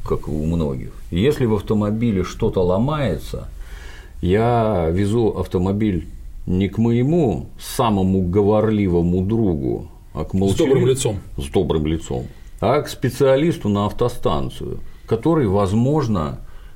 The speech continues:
Speaker 1: не читал Булгакова, возможно, у него нетрадиционная половая ориентация и политические взгляды, резко отличающиеся от моих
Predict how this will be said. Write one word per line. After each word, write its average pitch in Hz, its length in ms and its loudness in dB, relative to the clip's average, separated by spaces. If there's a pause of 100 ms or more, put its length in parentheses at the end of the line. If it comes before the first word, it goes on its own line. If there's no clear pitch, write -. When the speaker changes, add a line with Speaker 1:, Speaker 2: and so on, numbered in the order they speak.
(120)
Speaker 1:
не 101 200 4
читал 135 480 0
Булгакова, 95 1160 0 (1500)
возможно, 131 600 4
у 104 100 2
него 92 240 2
нетрадиционная 113 1040 2
половая 95 840 2
ориентация 82 1400 -2
и 85 180 -2
политические 98 720 0
взгляды, 120 460 2
резко 113 520 2
отличающиеся 76 1040 -4
от 76 140 -6
моих 120 420 -2